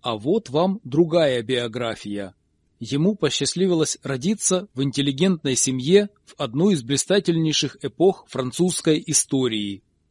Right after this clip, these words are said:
Время Людовика четырнадцатого по прозвищу Король Солнца. Вся жизнь его выпала на время такой стабильности, которой Франция не знала ни до, ни после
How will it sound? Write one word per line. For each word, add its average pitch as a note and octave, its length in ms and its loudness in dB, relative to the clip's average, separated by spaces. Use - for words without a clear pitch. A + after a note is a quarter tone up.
Время F#3+ 560 4
Людовика E3+ 580 2
четырнадцатого B2 1000 0
по B2+ 120 -8
прозвищу E3+ 720 2
Король D3 480 2
Солнца. A2 720 -4
Вся G3+ 280 -2
жизнь E3+ 340 2
его D3+ 280 2
выпала F3+ 520 2
на C3 180 -4
время D#3+ 340 6
такой G3 500 2
стабильности, C#3 1000 0
которой E3+ 440 2
Франция D3+ 560 0
не C#3 140 0
знала D#3 520 2
ни C#3 180 0
до, E3 340 4
ни D#3+ 140 2
после A#2+ 640 0